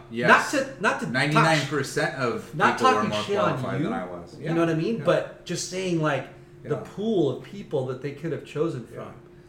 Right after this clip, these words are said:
Speaker 1: I
Speaker 2: But
Speaker 1: was
Speaker 2: they
Speaker 1: a
Speaker 2: picked
Speaker 1: sur-,
Speaker 2: Juan Moss.
Speaker 1: I was a surfer from California,
Speaker 2: Yeah.
Speaker 1: and I would soon, in the next ten minutes, find out why they wanted to talk to a surfer from
Speaker 2: All right,
Speaker 1: California.
Speaker 2: so let,
Speaker 1: So,
Speaker 2: sorry for
Speaker 1: so, no,
Speaker 2: interrupting.
Speaker 1: no, it's, it's, it's all part of the journey. So, so Mike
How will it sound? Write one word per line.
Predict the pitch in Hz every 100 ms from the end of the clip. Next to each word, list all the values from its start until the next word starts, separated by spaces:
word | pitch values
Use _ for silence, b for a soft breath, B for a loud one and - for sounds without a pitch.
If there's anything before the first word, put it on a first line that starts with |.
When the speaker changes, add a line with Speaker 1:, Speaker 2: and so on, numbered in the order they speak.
| - 131
Speaker 1:
I | 156
Speaker 2:
But | 208
Speaker 1:
was | 196
Speaker 2:
they | 165
Speaker 1:
a |
Speaker 2:
picked | 185 160
Speaker 1:
sur-, | 151 147
Speaker 2:
Juan | 170 190 147 156
Moss. | 202 160 -
Speaker 1:
I | 135
was | 160 151
a | 139
surfer | 151 151 151 156
from | 147 127
California, | 127 117 107 110 104 107 120 131 - -
Speaker 2:
Yeah. | 175 B -
Speaker 1:
and | 117
I | 117
would | 113 107 -
soon, | - 127 123 120 120 120 120 -
in | 117
the | 113
next | 113 110 -
ten | 113 104
minutes, | 104 101
find | 104 104 101
out | 95 95
why | 95 95
they | 92
wanted | 92 90 90 85
to | -
talk | 87 -
to | -
a | -
surfer | - - -
from | - - 117
Speaker 2:
All |
right, | 113
Speaker 1:
California. | -
Speaker 2:
so | - 131
let, | 143
Speaker 1:
So, | 120 104
Speaker 2:
sorry | - 180 180
for | - - -
Speaker 1:
so, | - 143
no, | -
Speaker 2:
interrupting. | - 175 233 285 -
Speaker 1:
no, | 117
it's, | - - 147
it's, | 143 - - - -
it's | 147 - 147
all | 143 147 143
part | 156 151
of | 139
the | 120
journey. | 98 135 175 104
So, | 123 117 107
so | - 131
Mike | 123 127 127 127